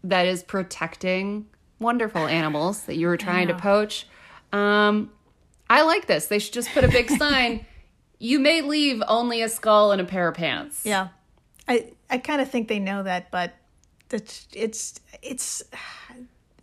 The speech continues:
Speaker 2: the risks people will take for money. It's disgusting.
Speaker 1: It's
Speaker 2: Yeah.
Speaker 1: disgusting.
Speaker 2: It's fucking terrible.
Speaker 1: Jeez.
Speaker 2: And I think, uh, the managing executive,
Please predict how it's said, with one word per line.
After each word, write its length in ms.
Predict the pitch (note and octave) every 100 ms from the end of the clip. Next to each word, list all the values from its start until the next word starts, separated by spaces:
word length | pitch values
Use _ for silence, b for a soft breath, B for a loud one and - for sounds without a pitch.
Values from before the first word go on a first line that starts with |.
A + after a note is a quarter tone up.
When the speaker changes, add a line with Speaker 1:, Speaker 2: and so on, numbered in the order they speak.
| -
Speaker 2:
the 100 | B3
risks 280 | B3 D#4 -
people 320 | - C4 C4
will 140 | A#3+
take 300 | A3+ B3+ D4
for 120 | - G3+
money. 260 | G3 A#3+
It's 200 | F3 -
disgusting. 760 | - - - G#3+ A#3+ G3+ D3+ F3
Speaker 1:
It's 220 | G3 C4+
Speaker 2:
Yeah. 220 | A3+ A3
Speaker 1:
disgusting. 600 | G3 E3+ D#3 - F3+ D#3+
Speaker 2:
It's 80 | D#3
fucking 260 | - A3+ G#3+
terrible. 500 | F#3+ G#3 G#3 G3 F3+
Speaker 1:
Jeez. 640 | E3 F3+ E3 C#3+ - - - -
Speaker 2:
And 280 | G3+ G#3 -
I 120 | G#3
think, 280 | - C#4 C4
uh, 340 | B3 A#3+ A#3 G#3
the 120 | A3+
managing 460 | C4+ C#4 B3+ B3+
executive, 880 | A#3+ G#3+ A3+ A#3+ A3+ A3 G#3+ G#3 -